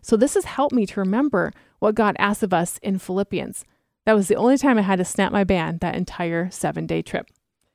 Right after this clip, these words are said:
When you're at your in-laws' house or out of your comfort zone in any way this season,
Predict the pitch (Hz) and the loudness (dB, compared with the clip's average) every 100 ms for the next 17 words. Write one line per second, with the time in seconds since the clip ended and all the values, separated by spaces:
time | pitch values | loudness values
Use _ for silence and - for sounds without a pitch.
0 | _ - 214 220 277 302 262 - 208 226 | _ 0 4 6 6 4 4 2 2 2
1 | 240 - 233 233 233 - - 190 185 180 | 0 2 2 2 0 -6 -6 -2 2 2
2 | 170 - _ _ 196 208 254 269 302 294 | -2 -6 _ _ 4 6 6 6 6 6
3 | 254 202 170 190 190 175 170 170 170 - | 4 2 0 0 0 0 0 0 -2 -2
4 | 214 226 269 254 226 214 208 - - 185 | 2 4 4 4 4 4 2 2 2 2
5 | 170 175 151 | 2 -2 -4